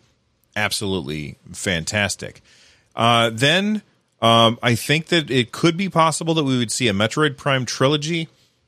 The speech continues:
We've heard in the past the people who worked on the Metroid Prime trilogy talk about adapting the controls, uh, for that to the Nintendo Switch would be difficult because,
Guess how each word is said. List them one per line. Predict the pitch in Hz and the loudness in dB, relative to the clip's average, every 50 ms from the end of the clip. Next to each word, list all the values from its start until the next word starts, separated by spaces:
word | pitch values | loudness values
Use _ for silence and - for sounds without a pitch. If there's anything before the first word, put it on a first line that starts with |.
| _ _ _ - | _ _ _ -8
We've | 104 117 123 110 | -4 -2 -2 -2
heard | - - - 139 151 165 175 | -4 -4 0 2 4 4 4
in | 175 170 | 2 0
the | 147 - | -4 -6
past | - - 107 104 110 123 131 - - - 117 104 | -4 -2 0 0 0 0 -2 -4 -6 -10 -8 -10
the | 101 | -10
people | 82 - - 120 - 117 | -8 -8 -10 -8 -8 -6
who | 101 107 92 | -4 -4 -6
worked | 82 76 90 98 110 - - | -4 -2 -4 -4 -4 -2 -2
on | 127 117 117 113 | 0 0 0 0
the | 117 | -2
Metroid | 110 113 113 - - 120 110 98 92 | -2 -2 -2 -2 -2 -2 -2 -2 -4
Prime | - 113 107 104 101 | -4 -4 -4 -4 -4
trilogy | - - 110 104 101 101 95 104 104 104 104 104 - _ _ _ _ _ _ _ _ _ _ _ _ _ _ _ _ - | -4 -4 -4 -4 -4 -4 -6 -4 -4 -4 -4 -4 -8 _ _ _ _ _ _ _ _ _ _ _ _ _ _ _ _ -12
talk | - 117 117 127 131 | -6 -2 -2 -2 -2
about | 143 127 127 117 104 | -2 0 0 0 0
adapting | 98 85 80 95 95 101 104 - - 120 110 | 0 -2 -4 -2 -2 -2 -2 -4 -4 -6 -4
the | 104 92 | -4 -6
controls, | - 107 90 - - - 104 101 107 104 104 104 101 - - - - _ _ _ _ _ - | -6 -6 -8 -8 -4 -2 0 2 2 2 2 0 -2 -6 -14 -20 -20 _ _ _ _ _ -2
uh, | 95 95 92 92 | 0 2 2 0
for | - - 107 | 0 -2 -2
that | 98 104 104 104 104 - - - | 0 2 2 2 2 -2 -4 -6
to | - - - 117 110 110 107 104 101 98 95 92 - _ _ _ _ _ - | -6 -6 -2 -2 0 0 0 0 0 -2 -2 -4 -8 _ _ _ _ _ -2
the | 104 | 0
Nintendo | 104 104 92 - 117 110 98 92 87 | 0 0 0 -2 -4 -2 -2 -2 -4
Switch | - - - 139 147 139 - - | -4 -4 -2 0 0 0 0 -4
would | 107 92 82 | -6 -6 -6
be | 92 90 82 | -6 -8 -8
difficult | - - 147 151 147 - 147 - - 135 131 123 110 - - | -4 -2 -2 -2 0 -2 -6 -2 0 0 0 0 -2 -8 -10
because, | 113 98 - - 101 95 90 85 - | -10 -8 -2 -2 -2 -2 -2 -4 -8